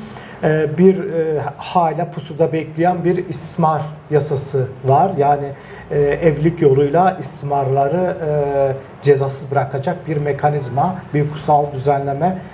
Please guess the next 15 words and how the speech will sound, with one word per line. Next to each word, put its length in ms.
beklentisi 800
var. 220
Böyle, 280
e, 300
kadın 260
örgütleri 720
de, 120
ağırlıklı 440
olarak 260
kadın 220
örgütleri 600
de 140
bu 80
konuda 460
bir, 220